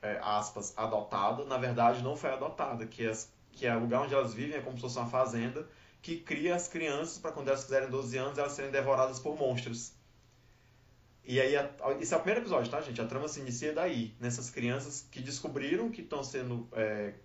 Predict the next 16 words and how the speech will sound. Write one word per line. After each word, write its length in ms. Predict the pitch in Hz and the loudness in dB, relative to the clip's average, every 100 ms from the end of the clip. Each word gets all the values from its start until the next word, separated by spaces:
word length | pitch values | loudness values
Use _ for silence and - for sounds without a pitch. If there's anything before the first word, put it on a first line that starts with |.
| - - | -20 -8
criadas, 540 | 131 127 113 123 127 | 0 4 4 2 2
né, 260 | 120 147 156 - | 0 0 -4 -8
engordadas 800 | 123 120 120 117 113 117 113 - - | -2 2 2 2 2 2 -2 -6 -8
pro 140 | 117 107 | 0 2
abate, 440 | 110 107 156 190 | 4 4 4 -2
pra 180 | - 117 | -6 -6
servir 260 | 110 113 | -6 -6
de 100 | 110 | -4
refeição 580 | 110 117 117 - 113 117 - - - - - | -2 0 0 0 -2 -4 -8 -18 -20 -18 -8
pro, 120 | 120 | 0
pra 160 | 117 | 4
monstros 400 | 117 113 - - | 4 2 -2 -8
que 60 | - | -6
moram 180 | 117 113 | -2 -2
lá 100 | 113 | -2
fora, 460 | 113 117 123 156 | 0 2 4 4